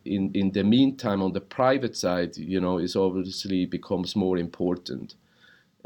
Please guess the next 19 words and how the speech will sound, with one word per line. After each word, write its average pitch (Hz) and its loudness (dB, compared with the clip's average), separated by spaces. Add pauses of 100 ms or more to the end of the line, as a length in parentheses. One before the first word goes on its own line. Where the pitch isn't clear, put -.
Also, 123 6
I 113 6
think 120 0
this 123 2
really 120 4
translates, 107 2
uh, 95 2
into 104 0
kind 101 -2
of - -4
valuation 107 2 (100)
at 123 -2
the 107 -4
time 110 -2
of 101 -4
an 101 0
I 98 0
P 104 0
O. 139 2